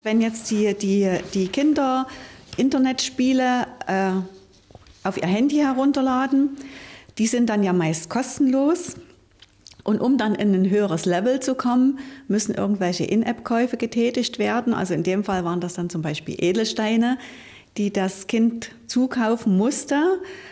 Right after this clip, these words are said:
Und am Ende waren auf der Handyrechnung fünfhundert Euro erschienen, weil sicher im Eifer des Spiels das Kind jetzt nicht gemerkt hat, dass es eben dann nicht mehr kostenlos war.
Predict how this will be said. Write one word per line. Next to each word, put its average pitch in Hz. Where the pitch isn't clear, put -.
Und 220
am 196
Ende 254
waren 214
auf -
der 202
Handyrechnung 226
fünfhundert 220
Euro 160
erschienen, 269
weil 220
sicher 247
im 208
Eifer 220
des -
Spiels 285
das 220
Kind 233
jetzt 196
nicht 240
gemerkt 214
hat, 208
dass 196
es 190
eben 170
dann 185
nicht 233
mehr 196
kostenlos 135
war. 117